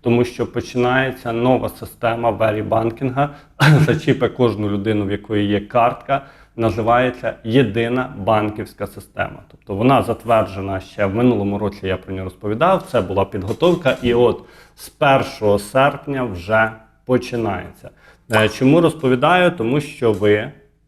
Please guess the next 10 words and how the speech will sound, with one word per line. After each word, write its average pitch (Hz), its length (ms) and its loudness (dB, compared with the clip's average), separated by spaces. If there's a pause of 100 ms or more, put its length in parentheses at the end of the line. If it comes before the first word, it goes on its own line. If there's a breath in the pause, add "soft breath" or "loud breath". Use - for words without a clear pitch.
(140)
можете 107 640 -2 (560 soft breath)
не 135 200 6
розуміти, 135 540 4
чому 127 260 4
у 135 40 2
вас 131 200 0
з - 20 -16
карточки 123 580 -2
списує 104 520 -4
гроші. - 460 -10